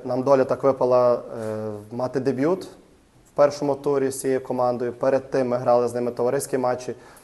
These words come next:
І було видно, як, е, вони добавляють з кожною грою. Тим паче після першого кола, тим паче після крайнього, е, матчу у першому колі, де вони обіграли Кардинал Рівне. Ще раз повторюся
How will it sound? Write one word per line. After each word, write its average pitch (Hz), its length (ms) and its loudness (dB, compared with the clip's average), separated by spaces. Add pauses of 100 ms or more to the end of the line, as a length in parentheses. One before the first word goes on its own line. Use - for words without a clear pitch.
(160)
І 135 60 2
було 147 240 8
видно, 147 240 6
як, 135 240 2
е, 123 220 0
вони 120 360 -2
добавляють 127 520 2
з 127 40 -8
кожною 123 400 -4
грою. 107 340 -6 (420)
Тим 139 140 4
паче 143 320 6
після 127 260 -4
першого 131 400 0
кола, 131 340 4
тим 127 200 -4
паче 131 360 0
після 123 460 -2 (520)
крайнього, 139 520 6 (260)
е, 120 180 -2
матчу 131 420 0
у - 20 -2
першому 143 460 4
колі, 127 280 4
де 123 100 0
вони 123 180 2
обіграли 123 540 4
Кардинал 123 640 2
Рівне. 117 360 -2 (460)
Ще - 220 4
раз 127 140 4
повторюся 117 760 -2